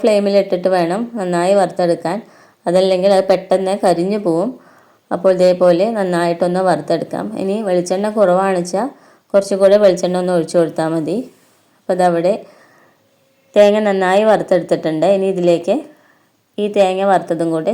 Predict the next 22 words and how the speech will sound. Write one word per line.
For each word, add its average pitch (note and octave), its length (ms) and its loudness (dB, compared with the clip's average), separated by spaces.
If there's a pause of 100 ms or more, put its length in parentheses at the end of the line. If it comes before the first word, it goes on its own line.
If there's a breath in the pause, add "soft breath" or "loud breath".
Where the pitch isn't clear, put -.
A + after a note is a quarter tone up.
ചേർത്ത് A3 280 2
കൊടുക്കാം. - 300 -8 (1300 soft breath)
അപ്പോൾ E3 240 -4 (760 soft breath)
വളരെ F3 280 2 (160)
എളുപ്പത്തിൽ G3+ 480 0
തയ്യാറാക്കാൻ F#3 640 0
പറ്റിയ F3 260 -4 (600 soft breath)
നല്ല E3+ 180 -2 (180)
ടേസ്റ്റുള്ളൊരു G3 800 0 (160)
വറുത്തരിശ്ശേരി F#3+ 720 -2 (200)
ഈ A3 40 -6 (140)
ഒരു G#3 160 4
ഓണത്തിന് F3+ 420 -2 (180)
എല്ലാവരും G#3 540 0
ഒന്ന് G3 180 -2
തയ്യാറാക്കി E3+ 560 -2
നോക്കണേ. D#3 380 -4 (1120 soft breath)
വളരെ F3 280 2 (100)
എളുപ്പമാണ് G3 440 0
ഉണ്ടാക്കാൻ, F3 440 -4 (200)
എന്നാൽ F3+ 320 -2
ടേസ്റ്റ് F3 420 -2